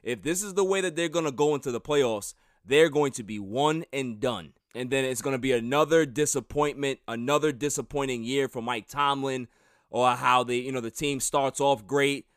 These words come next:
they fizzle out, and then they lose in the playoffs. So, you know, we'll see what happens, see if they can be able to get it, get it straight, get it corrected, but there's a lot of doubters out there.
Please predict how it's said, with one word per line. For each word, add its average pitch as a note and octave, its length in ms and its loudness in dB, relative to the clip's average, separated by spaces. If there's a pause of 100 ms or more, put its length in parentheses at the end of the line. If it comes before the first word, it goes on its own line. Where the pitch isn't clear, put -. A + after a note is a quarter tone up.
(140)
they A#2 140 -2
fizzle C#3+ 440 2
out, C3+ 380 6
and A#2+ 160 -6
then B2 120 -2
they A#2+ 100 -4
lose A#2+ 260 -4
in A2 80 -8
the G#2 80 -8
playoffs. F#2+ 400 -6
So, A2 280 -6 (440)
you F#3 100 0
know, D3 300 2
we'll D#3+ 340 2
see G3+ 220 0
what D#3+ 200 2
happens, C#3+ 520 0 (100)
see E3+ 240 -2
if C#3+ 80 -2
they D3+ 100 2
can C3+ 140 -6
be C3 160 0
able B2 160 0
to A#2 140 -8
get C3 240 -4
it, B2+ 160 -4 (200)
get C#3+ 160 4
it C3 100 0
straight, D3 480 0
get C#3 140 2
it B2+ 100 -2
corrected, C3 520 -2
but A#2+ 200 -2
there's C3 240 -2
a B2+ 100 0
lot B2+ 480 4
of B2 100 -2
doubters A#2 400 0
out G#2+ 220 -4
there. G#2+ 280 -4